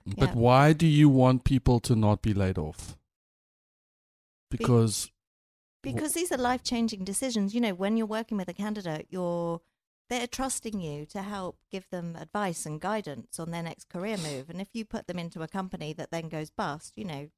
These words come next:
Speaker 2: you just feel responsible. And,
Speaker 1: Huh.
Speaker 2: you know, they've taken that job over and above maybe another position that they could have taken. They, you know, they've
Speaker 1: Is
Speaker 2: got
Speaker 1: that
Speaker 2: their
Speaker 1: what separates you from other recruiters, that you, you care about?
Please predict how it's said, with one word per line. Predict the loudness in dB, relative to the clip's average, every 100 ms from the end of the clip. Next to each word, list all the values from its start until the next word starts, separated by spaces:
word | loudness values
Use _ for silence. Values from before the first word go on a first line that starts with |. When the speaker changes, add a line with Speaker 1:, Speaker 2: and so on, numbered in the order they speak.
| -14
Speaker 2:
you | -12
just | -12 -14 -12
feel | -10
responsible. | -10 -12 -10 -12 _ _ -12 -12 -12
And, | -14 -14 _ 0
Speaker 1:
Huh. | 2 2
Speaker 2:
you |
know, | 0
they've | -2 -4 -6 -12
taken | -6 -6 -6 -6
that | -6 -8
job | -6 -4 -4 -2
over | -2 -2
and | -4
above | -4 -4 -4
maybe | -8 -8 -6 -4
another | -2 -2 -2
position | -6 -10 -12 -12 -12
that | -10
they | -12
could | -12 -14
have | -12
taken. | -14 -12 -12 -8
They, | -8 -10 _ -12
you | -10
know, | -10 -6
they've | 0
Speaker 1:
Is | 4
Speaker 2:
got |
Speaker 1:
that | 4 6
Speaker 2:
their |
Speaker 1:
what | 4
separates | 4 4 6 4 4 2 -4 -14 -12 -8
you | 0 4 4
from | 4 4 4
other | 2 2
recruiters, | 2 0 -4 -2 0
that | 0 0
you, | -2 -2
you | -8
care | -4 0 2
about? | 2 2 0 -2